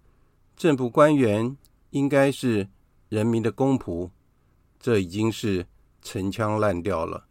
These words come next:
而且是无法实现的梦。让我们来看一下，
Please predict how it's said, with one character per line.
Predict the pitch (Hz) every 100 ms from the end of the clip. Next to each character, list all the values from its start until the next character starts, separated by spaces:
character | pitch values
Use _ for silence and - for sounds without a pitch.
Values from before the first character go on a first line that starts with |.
| _ _ _ _ _ _
而 | - 107
且 | 101 95
是 | - 101 90 - _ _ _ -
无 | 101 101
法 | 104 85
实 | 78 - 95
现 | 107 101
的 | 85
梦。 | 98 87 - - _ _ _ _ _ _ _
让 | 165 135
我 | 92
们 | 90
来 | 87
看 | 92 113 90
一 |
下， | 82 110 85 82